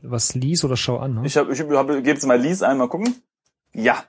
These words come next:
Speaker 2: <clears throat> „Immer mit im Werbesack. Deine liebevoll gestaltete Visitenkarte. Unter dem Konterfei eines frischen frisierten, eines frisch frisierten weißen Pudels prangt der Schriftzug Percys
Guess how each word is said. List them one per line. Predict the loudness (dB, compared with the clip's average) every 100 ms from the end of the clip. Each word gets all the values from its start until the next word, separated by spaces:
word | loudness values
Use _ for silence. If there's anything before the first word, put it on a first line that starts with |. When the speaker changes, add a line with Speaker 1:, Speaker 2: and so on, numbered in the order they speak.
| _ 0
Speaker 2:
<clears throat> | 2 0 -8 -20 -18 -6 2
„Immer | 2 4 2 2
mit | 2 0 0
im | 0 2 4
Werbesack. | 4 4 0 -4 -8 -16 _
Deine | 2 2 2
liebevoll | 0 0 0 2 2
gestaltete | 0 0 -2 -2 -6 -8
Visitenkarte. | -8 -10 -12 -12 -12 -16 -20 -16 -2
Unter | 2 4 4
dem | 6 4 4 0
Konterfei | 0 0 2 0 2 2 4 2
eines | 2 0 0 -2 -4
frischen | -4 -6 -4 -8
frisierten, | -6 -4 0 0 -2 -10 -10
eines | -4 -2 -2
frisch | -2 -2 -2
frisierten | -4 0 0 2
weißen | 2 2 0
Pudels | -4 -2 0 -2 -6 -16 -16
prangt | -2 0 0
der | -2
Schriftzug | -2 -4 0 -2 -4 _ -2
Percys | 2 2 2 0 -2 -6